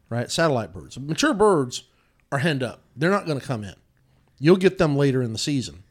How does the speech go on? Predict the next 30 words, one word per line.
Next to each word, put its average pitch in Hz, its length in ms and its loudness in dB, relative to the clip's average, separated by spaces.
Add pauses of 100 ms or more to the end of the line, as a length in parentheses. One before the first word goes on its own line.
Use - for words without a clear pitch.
(360)
when 127 140 -2
they're 120 100 -2
starting 117 320 -4
to 117 60 -4
look 123 220 -2
for 104 380 -6 (600)
receptive 123 420 -4
hens 131 220 -4
'cause 104 160 -8
they've 104 160 -12
bred 123 200 0
everything 92 400 -12
else. - 340 -20 (760)
But 127 160 -8
early 180 260 4
in 190 80 2
the 185 60 0
season, 185 360 0
when 139 120 0
everybody's 135 400 0
concentrating, 131 540 -4
gotta 117 180 -6
get 113 140 -8
out 113 140 -8
there, 110 120 -10
go 113 120 -8
and 110 80 -8
kill 113 160 -8
a 104 40 -12
bird, 123 340 -4